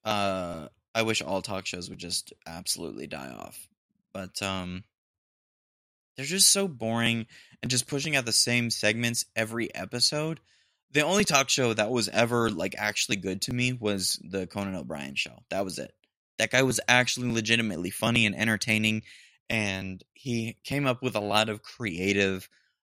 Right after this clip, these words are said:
uh, hi-, him and his writers came up with a lot of creative segments and skits and, and jokes, and, um, sure, they, they used, um,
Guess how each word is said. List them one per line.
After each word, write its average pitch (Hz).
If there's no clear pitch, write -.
uh, 87
hi-, 120
him 127
and 117
his 113
writers 110
came 107
up 95
with 98
a 87
lot 90
of 98
creative 95
segments 107
and -
skits -
and, 92
and 90
jokes, 104
and, 95
um, 82
sure, 160
they, 117
they 123
used, 120
um, 60